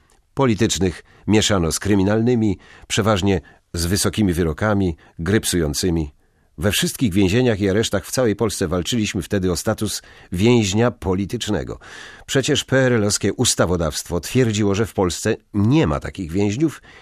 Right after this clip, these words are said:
i że wszyscy jesteśmy kryminalistami. Któregoś dnia do naszej celi wprowadzono takiego nowego więźnia. Był nim Waldemar Adrian, aresztowany kilka dni po mnie.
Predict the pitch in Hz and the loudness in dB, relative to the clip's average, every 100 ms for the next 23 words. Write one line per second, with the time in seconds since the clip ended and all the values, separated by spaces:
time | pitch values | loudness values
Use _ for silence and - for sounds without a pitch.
0 | - 120 98 110 104 101 - - 156 - | -4 0 2 2 2 -2 -6 0 0 0
1 | - 69 64 - - - 113 110 107 - | -4 -6 -8 -14 -16 -2 0 2 0 0
2 | 92 90 - _ - 117 120 104 90 87 | -2 -2 -6 _ -2 4 4 4 2 0
3 | - 73 67 65 - _ _ _ _ _ | -2 -6 -6 -10 -16 _ _ _ _ _
4 | _ _ - - - _ _ - 123 147 | _ _ -20 -20 -20 _ _ -2 4 6
5 | 139 113 90 107 104 101 87 _ _ _ | 6 2 4 4 4 2 -2 _ _ _
6 | - 92 113 127 - 92 - 107 101 98 | -6 2 4 4 2 0 2 0 2 0
7 | - 107 98 92 107 95 85 110 98 95 | 0 0 2 2 0 0 -2 -2 0 0
8 | 90 90 85 73 67 64 64 65 - _ | 0 0 -2 -4 -6 -8 -12 -12 -14 _
9 | _ _ _ _ 90 80 117 117 110 104 | _ _ _ _ -6 0 2 4 2 0
10 | - - _ - 95 101 110 120 113 110 | -4 -20 _ -2 0 2 2 2 2 0
11 | - 101 76 73 62 52 _ _ _ - | -4 -4 -2 -4 -6 -10 _ _ _ -2
12 | 104 90 107 101 98 90 - 127 123 113 | -2 0 -2 0 0 -2 -2 -2 -2 -2
13 | 92 90 95 95 95 92 67 - | -2 -2 0 -2 -2 -4 -4 -8